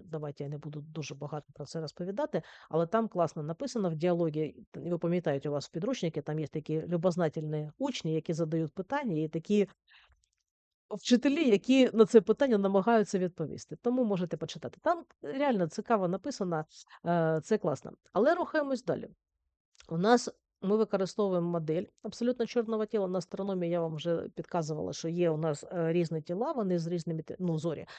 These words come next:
з різними температурами випромінюють, і виявилося, що от, е, із тих тіл, які ми дуже класно вивчили, найбільш класно відповідає законам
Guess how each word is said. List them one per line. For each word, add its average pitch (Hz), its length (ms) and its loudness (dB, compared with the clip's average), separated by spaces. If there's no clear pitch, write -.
з 170 100 2
різними 180 320 4
температурами 165 680 -2
випромінюють, 208 720 -4
і 170 100 2
виявилося, 185 520 0
що 165 220 -2
от, 160 240 -8
е, - 40 -12
із - 420 -6
тих 175 260 -4
тіл, 170 200 2
які 160 280 -2
ми 156 240 0
дуже 156 300 -6
класно 160 380 -4
вивчили, 240 420 -2
найбільш 170 680 -2
класно 202 400 -2
відповідає 165 720 0
законам 170 760 4